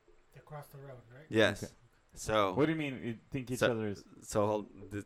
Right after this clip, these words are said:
Speaker 2: this is where the question comes into play. Can you, can you listen?
Speaker 3: Got it.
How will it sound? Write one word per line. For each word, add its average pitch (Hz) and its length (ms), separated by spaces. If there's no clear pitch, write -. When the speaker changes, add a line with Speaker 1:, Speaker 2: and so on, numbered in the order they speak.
Speaker 2:
this 98 180
is 98 60
where 98 140
the 95 120
question 95 400
comes 92 220
into 95 160
play. 92 280
Can 90 180
you, 90 80
can 90 100
you 90 80
listen? 101 280
Speaker 3:
Got 95 180
it. 87 100